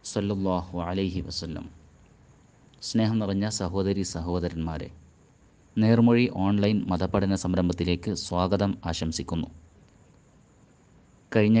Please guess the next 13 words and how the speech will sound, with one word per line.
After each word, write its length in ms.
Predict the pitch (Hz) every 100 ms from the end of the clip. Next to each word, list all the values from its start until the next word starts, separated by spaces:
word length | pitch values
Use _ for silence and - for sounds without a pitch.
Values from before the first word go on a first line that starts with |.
| 113
ക്ലാസ്സിൽ 340 | 95 90 95 95 104
അർ-റഹ്മാൻ 720 | 92 98 95 - 113 120 120 - -
എന്ന 160 | 95 90 82 92
അള്ളാഹുവിൻ്റെ 600 | 92 104 110 107 98 92 - - - _ - - _ _ _ _ _
അസ്മാവുമായി 800 | 104 107 117 113 110 117 101 95 90
ബന്ധപ്പെട്ട 460 | 92 90 90 85 - 90
വിവരണങ്ങളാണ് 760 | 87 90 98 95 90 90 90 92 - -
നാം 140 | 90 85 -
ശ്രദ്ധിച്ചത്. 460 | 90 85 - 78 - - - - _ - - _ _ _ - _ - - _ -
ഇനി 160 | 110 120
രണ്ടാമത്തെ 560 | 101 101 110 113 117 104 - - - 113
അർ-റഹീം 680 | 101 98 104 - 127 127 117 -
എന്ന 140 | 101